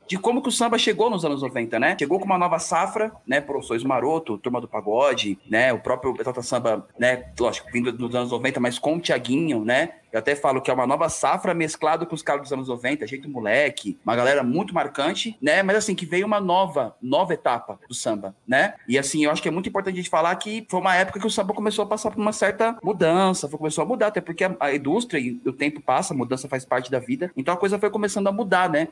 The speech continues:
Então eu acho que é importante a gente falar, porque, dito de novo, quiser ouvir o episódio Pagode Anos noventa com Salgadinho é muito importante, que a gente fala muito desse assunto, e o Salgadinho é um dos expoentes fundamentais dessa época, mas eu acho que é importante falar dos anos dois mil, primeiro porque eu não vejo a galera falando tanto, e também acho uma época muito importante, porque também foi a época que eu comecei e tudo mais, né?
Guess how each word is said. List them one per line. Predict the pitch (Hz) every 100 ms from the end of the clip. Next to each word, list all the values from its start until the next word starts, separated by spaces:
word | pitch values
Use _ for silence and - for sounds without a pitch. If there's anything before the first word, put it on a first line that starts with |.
| -
Então | 135 175
eu | 185
acho | 190
que |
é | 190
importante | 180 202 202
a |
gente | 190
falar, | 165 208
porque, | 208 185 170 - _ _
dito | 127 202
de | 196
novo, | 185 156 131
quiser | 127
ouvir | 143 147
o | 147
episódio | 147 165 143 127 110 110
Pagode | 139 131 151 151
Anos | 143
noventa | 143 139 135 127
com | 175
Salgadinho | 185 160 147 151
é | 143
muito | 170 185
importante, | 160 156 170
que | 185
a |
gente | 160 -
fala | - 170 156
muito | 160
desse | 151 147
assunto, | 135 190 254
e | 170
o |
Salgadinho | 165 147 139 143 139 120 -
é | 139
um | 165
dos | 143
expoentes | 151 156 147 147
fundamentais | 143 147 139 135
dessa | 131 151
época, | 143 170 185 185 - -
mas | 135
eu | 160
acho | 185
que |
é | 196
importante | 196 214 220
falar | 185
dos | 175
anos | 180 160
dois | 165 151
mil, | 190 220 135 -
primeiro | 190 262 254
porque | 247
eu | 240
não |
vejo | 185 214
a | 196
galera | 190 190
falando | 175 180 170
tanto, | 170 170 220
e | 190
também | 202 233
acho | 226 240
uma | 240
época | 226 233
muito | 220 233
importante, | 240 240 214 214 -
porque | 175
também | 175
foi | 190
a | 170
época |
que | -
eu |
comecei | 170 214 - 175
e | 170
tudo | 139
mais, | 143 139 147
né? | 131 143